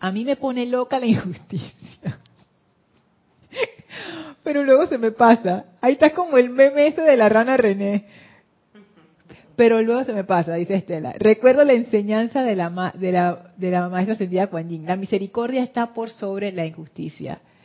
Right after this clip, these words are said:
En realidad decía que la, que la misericordia está por sobre la justicia, y eso viene de una frase de Shakespeare, que la misericordia está por encima de la justicia, pero como Shakespeare, dicen los maestros que fue una encarnación del amado Saint Germain, entonces por ahí está la conexión.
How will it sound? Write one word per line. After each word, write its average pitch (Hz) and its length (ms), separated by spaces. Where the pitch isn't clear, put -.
En 208 160
realidad 208 560
decía 226 400
que 233 100
la, 190 220
que - 200
la 185 120
misericordia 185 600
está 214 300
por 233 140
sobre 185 340
la 175 100
justicia, 175 880
y 196 140
eso 214 340
viene 196 280
de 214 60
una 185 220
frase 202 640
de 170 140
Shakespeare, 190 800
que 190 200
la 196 100
misericordia 185 460
está 190 180
por 202 80
encima 185 300
de 190 60
la 190 60
justicia, 180 400
pero 175 160
como 170 200
Shakespeare, 214 680
dicen 196 220
los 202 80
maestros 175 220
que 196 80
fue 180 100
una 180 80
encarnación 180 420
del 185 120
amado 170 200
Saint 180 200
Germain, 175 280
entonces 196 220
por 170 160
ahí 170 120
está 175 140
la 190 140
conexión. 170 600